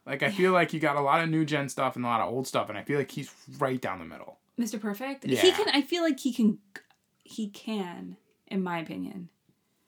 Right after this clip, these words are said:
Speaker 2: work with the new gen. I think that this is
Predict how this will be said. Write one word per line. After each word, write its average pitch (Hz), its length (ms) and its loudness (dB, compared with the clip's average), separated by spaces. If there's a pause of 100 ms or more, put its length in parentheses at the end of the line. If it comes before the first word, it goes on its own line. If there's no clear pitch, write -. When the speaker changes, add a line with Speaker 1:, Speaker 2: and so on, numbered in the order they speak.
(400)
Speaker 2:
work 196 240 2
with 180 120 -4
the 175 60 -6
new 165 180 -4
gen. - 460 -12
I 180 120 -10 (120)
think 202 360 -2 (160)
that 170 360 -4
this 196 540 -4
is 165 340 -4